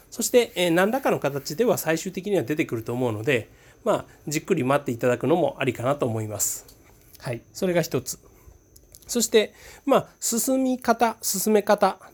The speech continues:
的なお話なんですけど、この、えー、配信をですね、やっぱり週に二本、そして、えー、月曜に二本配信する時もあれば、まあ、週の真ん中に配信することもあるように、ちょっとばらけさせてるのは、できるだけ、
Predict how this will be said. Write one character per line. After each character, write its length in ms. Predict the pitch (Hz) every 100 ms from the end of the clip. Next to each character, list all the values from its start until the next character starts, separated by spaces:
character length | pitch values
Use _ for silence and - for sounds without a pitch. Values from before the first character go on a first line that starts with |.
| _
的 180 | 202 202
な 160 | 156 -
お 60 |
話 300 | 123 143 135
な 120 | 131 117
ん 60 |
で 80 | 113
す 80 | -
け 120 | 147
ど、 280 | 202 127 113 _ - - - -
こ 120 | 214
の、 460 | 208 208 202 190 - _ _ 127
え 40 |
ー、 480 | 127 117 110 107 107 -
配 320 | - - 262
信 320 | 226 262 254 254
を 80 |
で 80 | 170
す 140 | - 123
ね、 260 | 151 - - _
や 80 | 175
っ 40 |
ぱ 100 | -
り 60 | 160
週 300 | - 240 190
に 120 | 120
二 180 | 131 147
本、 300 | 139 107 127
そ 120 | 175
し 100 | -
て、 260 | 240 135 - - - -
え 300 | 156 139 127
ー、 40 |
月 300 | 143 160 226
曜 80 | 220
に 120 | 214
二 140 | 214 202
本 200 | 156 127
配 180 | 160
信 160 | 165 170
す 100 | 156
る 100 | 170
時 180 | 165 165
も 120 | 143
あ 60 | 143
れ 140 | 135
ば、 260 | 208 208 - - _ -
ま 140 | 220 147
あ、 40 |
週 220 | - 220
の 100 | 175
真 160 | 113 131
ん 80 | 147
中 180 | 139 135
に 60 |
配 180 | 127 139
信 180 | - 127
す 100 | 143
る 80 | 135
こ 80 |
と 100 | 139
も 140 | 120 139
あ 40 |
る 100 | 135
よ 140 | 120 117
う 40 |
に、 240 | 175 131
ち 100 | - 277
ょ 20 |
っ 60 |
と 100 | -
ば 160 | 139 135
ら 80 | 160
け 100 | 185
さ 120 | 180
せ 100 | -
て 80 | 127
る 80 | 113
の 120 | 117
は、 240 | 147 123 - _ - - 165
で 180 | 180
き 100 | 214
る 140 | 254 262
だ 160 | 254
け、 380 | 247 302 131 104